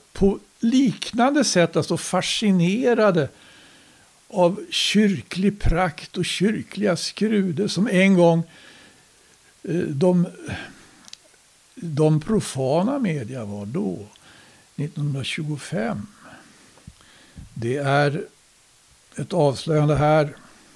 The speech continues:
som jag tror är viktigt, och det är som sagt tidningen Midnattsropet som förmedlar.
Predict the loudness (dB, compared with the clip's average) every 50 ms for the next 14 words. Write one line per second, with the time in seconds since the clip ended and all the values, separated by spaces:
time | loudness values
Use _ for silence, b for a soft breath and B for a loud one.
0 | b b b b b b b b b b b b b b b b b b b b
1 | _ _ _ -18 -14 -10 -8 -8 -8 -8 -8 -6 -4 -2 0 0 -2 -2 -2 -4
2 | -4 -6 -8 -14 _ -2 0 2 2 0 -2 -6 -10 -10 -10 -10 B B B B
3 | B B B B B B -6 -4 -2 -2 -2 -4 -6 -10 _ _ _ _ _ _
4 | _ _ _ _ _ _ _ b b b b b b b b b b b b b
5 | b _ -12 -12 -8 -6 -6 -6 -4 -4 -2 -2 -2 -4 -6 -10 -14 -16 -12 -6
6 | -4 -2 0 0 0 0 0 2 2 2 0 0 -2 -2 -4 -2 0 0 0 0
7 | 0 -2 -2 -2 -2 -4 -10 -16 B B B B B B B B _ -20 -20 -14
8 | -10 -10 -10 -10 -10 -10 -8 -8 -6 -4 -4 -4 -4 -4 -6 -8 -8 -10 -12